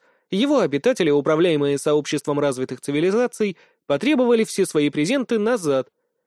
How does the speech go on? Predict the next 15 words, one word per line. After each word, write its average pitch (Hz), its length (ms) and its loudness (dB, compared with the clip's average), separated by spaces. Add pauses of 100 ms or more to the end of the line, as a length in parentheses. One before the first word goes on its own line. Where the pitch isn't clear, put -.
(160)
Для 165 200 0
Николая, 151 680 -2 (240)
привыкшего 147 640 2
к 147 80 -4
безопасной 143 640 -2
и 139 80 -4
разнообразной 147 680 -4
жизни, 190 440 -4 (400)
тешащего 214 560 -2
своё 156 300 0
тщеславие 147 580 -2
вещами, 151 600 -2 (220)
недоступными 185 720 -4
простым 151 380 -6
смертным, 220 640 -4